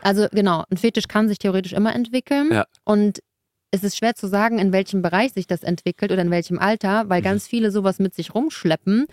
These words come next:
Speaker 2: Ja.
Speaker 1: bevor die erstmal die Akzeptanz dafür entwickeln und dann auch die ersten Erfahrungen versuchen zu sammeln. Also die meisten haben Fetischgedanken schon relativ früh, so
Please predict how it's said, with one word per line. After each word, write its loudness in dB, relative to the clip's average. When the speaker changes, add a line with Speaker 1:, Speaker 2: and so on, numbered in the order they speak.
Speaker 2:
Ja. 2
Speaker 1:
bevor 2
die 0
erstmal 2
die 2
Akzeptanz 0
dafür -2
entwickeln -2
und 2
dann 6
auch 2
die 0
ersten 0
Erfahrungen -4
versuchen -6
zu -8
sammeln. -2
Also -2
die 0
meisten 0
haben -2
Fetischgedanken -6
schon 0
relativ -2
früh, 0
so 2